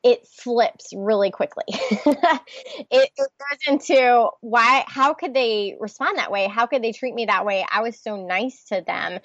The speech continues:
Because ultimately, niceness wasn't really about them. It was about you.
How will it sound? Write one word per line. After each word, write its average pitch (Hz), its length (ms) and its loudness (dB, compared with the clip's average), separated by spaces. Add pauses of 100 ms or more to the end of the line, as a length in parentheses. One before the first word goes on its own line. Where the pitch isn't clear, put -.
(280)
Because 269 240 0
ultimately, 254 480 0
niceness 202 640 -2 (100)
wasn't 208 380 0
really 190 380 0
about 190 260 0
them. 143 180 -8
It 101 80 -10
was 190 160 -8
about 165 300 -6
you. - 480 -10